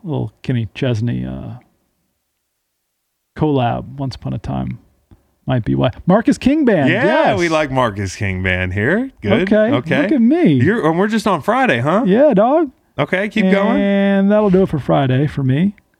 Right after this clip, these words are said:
Speaker 2: Mm.
Speaker 1: Saturday, Lizzo.
Speaker 2: Yes.
Speaker 1: Yes, but couldn't name you a tune. Uh, Tame Impala, no for me.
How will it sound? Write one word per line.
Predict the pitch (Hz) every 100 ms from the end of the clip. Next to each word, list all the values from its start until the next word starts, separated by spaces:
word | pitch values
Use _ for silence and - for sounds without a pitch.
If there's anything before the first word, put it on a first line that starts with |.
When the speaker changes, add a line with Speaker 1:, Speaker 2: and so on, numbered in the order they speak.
| _ _
Speaker 2:
Mm. | 101
Speaker 1:
Saturday, | 202 208 190 151
Lizzo. | 135 165 208 156 131 113 104
Speaker 2:
Yes. | 101 90 85 _
Speaker 1:
Yes, | 165 190 214 -
but | 180 160 156 - _ _ _ _ _ _ _ _ -
couldn't | 185 170
name | 160 151 143
you | 131
a | 123 113 110
tune. | - 139 117 113 113 _ _ _ _
Uh, | 151 143 139 - -
Tame | - 180 208 226
Impala, | 202 170 180 156 127
no | 139 143 120
for | - 131
me. | 123 110 110